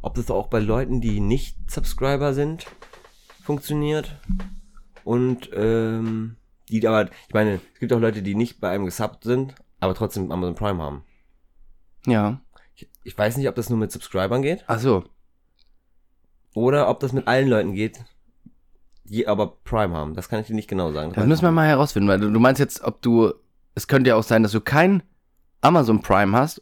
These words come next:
Speaker 2: und auch kein Twitch Prime, äh, bei dem,
Speaker 1: Genau.
Speaker 2: aber trotzdem Abonnent bist. Ob
Speaker 1: Genau.
Speaker 2: du dann trotzdem mitgucken kannst?
Speaker 1: Ich glaube nicht. Weil ich glaube, du musst dich nämlich,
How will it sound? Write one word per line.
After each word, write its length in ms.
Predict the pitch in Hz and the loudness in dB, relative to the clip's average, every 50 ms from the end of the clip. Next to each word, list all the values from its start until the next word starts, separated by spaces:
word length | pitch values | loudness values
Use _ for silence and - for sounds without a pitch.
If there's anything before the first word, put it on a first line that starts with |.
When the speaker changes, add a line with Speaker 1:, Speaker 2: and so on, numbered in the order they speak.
| _ - | _ 0
Speaker 2:
und 120 | 117 107 | 2 2
auch 100 | 101 - | 2 2
kein 160 | - 113 107 104 | 2 2 2 2
Twitch 260 | - 151 - - - - | 2 0 0 -2 -6 -6
Prime, 560 | - - 104 92 98 101 107 110 92 67 - | 0 2 4 4 4 4 4 4 2 2 2
äh, 200 | - 98 95 90 | 2 2 2 2
bei 220 | 92 98 98 101 101 | 4 4 4 4 4
dem, 400 | 107 113 113 104 101 98 - - _ _ - | 2 2 2 4 2 2 0 -2 _ _ -14
Speaker 1:
Genau. 280 | - 101 101 98 92 90 90 - - - | -10 -8 -8 -8 -8 -10 -12 -14 -12 -6
Speaker 2:
aber 180 | - 101 101 110 | -2 0 0 2
trotzdem 260 | - 127 110 - 113 | 2 2 0 2 2
Abonnent 340 | 104 104 110 120 131 117 90 | 2 4 6 6 6 4 4
bist. 220 | - 82 - - - | 0 -4 -6 -6 -6
Ob 60 | - | -6
Speaker 1:
Genau. 120 | 113 110 | -2 2
Speaker 2:
du 60 | 113 | 4
dann 100 | 110 107 104 | 4 4 4
trotzdem 240 | - 104 - 110 107 | 2 0 2 4 2
mitgucken 280 | 117 - - 135 - 147 | 2 2 2 0 2 2
kannst? 260 | 175 180 208 - - | 2 2 0 -2 -6
Speaker 1:
Ich 60 | - | -8
glaube 240 | - 104 107 117 135 | -8 -8 -6 -6 -4
nicht. 260 | 139 113 90 - - _ - - - - - - - - - - - - - - - - | -6 -6 -8 -10 -16 _ -20 -20 -20 -20 -20 -20 -20 -20 -20 -20 -20 -20 -20 -20 -10 -4
Weil 220 | 98 110 123 139 | 0 2 2 2
ich 140 | 147 131 - | 2 0 0
glaube, 240 | - 117 123 131 139 | 0 2 2 2 2
du 60 | 143 | 2
musst 200 | 143 147 139 - | 0 -2 -4 -4
dich 80 | 139 135 | -4 -2
nämlich, 300 | 139 139 139 139 - | -2 0 -2 -2 -4